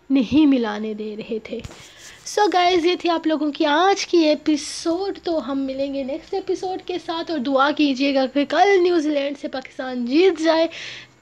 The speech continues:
तो पाकिस्तान के semifinal में जाने के chances बन जाएं। यार क्या करें, हम तो मरते दम तक sport करेंगे और sport तो करनी ही है। I know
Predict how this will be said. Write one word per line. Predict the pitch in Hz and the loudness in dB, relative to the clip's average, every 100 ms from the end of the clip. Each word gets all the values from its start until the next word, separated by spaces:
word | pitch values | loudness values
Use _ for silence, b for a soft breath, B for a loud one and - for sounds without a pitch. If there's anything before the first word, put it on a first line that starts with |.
| _ | _
तो | 302 262 | -2 0
पाकिस्तान | 262 254 - 269 269 | -2 -4 -2 -2 0
के | 302 | 0
semifinal | 254 349 349 381 - 254 262 277 | 2 4 4 2 0 -4 0 2
में | 269 247 | 2 0
जाने | 233 240 247 | -2 -4 -4
के | 254 | -6
chances | 269 262 302 415 392 277 | -6 -8 0 0 0 -2
बन | 294 294 | -4 -4
जाएं। | 285 262 269 | -6 -8 -8
यार | 233 220 269 277 - _ B B B _ | -8 -8 -8 -10 -12 _ B B B _
क्या | 359 339 | -6 -4
करें, | 320 285 285 | -4 -4 -4
हम | 214 277 311 302 | -6 -4 -4 -4
तो | 285 269 | 0 -2
मरते | 262 262 294 | -2 -6 -6
दम | 269 311 | -2 -2
तक | 349 - | -2 -8
sport | - 349 285 | -10 -8 -6
करेंगे | 349 339 320 | -4 -4 -2
और | 311 | -2
sport | 302 - 262 254 254 | -4 -10 -4 -2 -2
तो | 277 | -8
करनी | 269 294 320 349 | -6 -4 -2 -2
ही | 320 311 | -2 -4
है। | 294 285 | -4 -6
I | 262 277 285 | -6 -4 -2
know | 277 | -2